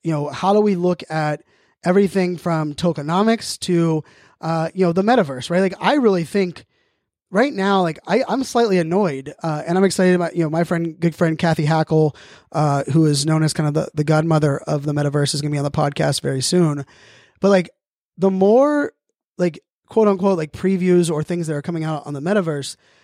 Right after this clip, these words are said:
the more I feel like they all kind of look the same and they all kind of feel the same and they all kind of are making the same kind of offerings. And, like, and I'm not saying that's, like, the case. We had Someplace here on the podcast, and I thought, um,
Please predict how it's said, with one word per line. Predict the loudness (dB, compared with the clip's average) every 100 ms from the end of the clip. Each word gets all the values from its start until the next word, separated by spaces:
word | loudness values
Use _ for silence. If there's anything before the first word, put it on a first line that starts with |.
| _ _
the | -2
more | 2 2 2
I | 0
feel | 0 2
like | 4 2 -2
they | -4
all | 0 0 0
kind | -4 -4 0
of | 2
look | 0 0
the | -4
same | -2 -2 -2 -2
and | -2
they | -2
all | 0 2 2 0
kind | -6 -4 -2 0
of | -4
feel | -2 0 2
the | 0
same | -2 -2 -2
and | 0
they | 0
all | 2 2 2
kind | -4 -4 -2 2
of | 2 2 -6 _ _ _ _ -4
are | 0
making | 2 2
the | 0
same | 0 0
kind | 0 -2
of | -4
offerings. | -2 -2 -2 -2 0
And, | 0 0
like, | -2 -6 _ _ _
and | 2
I'm | 4
not | 4
saying | 4 4
that's, | 2 2
like, | -2
the | -4
case. | 2 2
We | 4
had | 2 2
Someplace | -2 -2 -4 -6 -6
here | -4 -4
on | -4 -4
the | -6
podcast, | -4 -4 -2 -4 -6
and | -6
I | -6
thought, | -4 -4 -6 _ _ _ -2
um, | -2 0 -4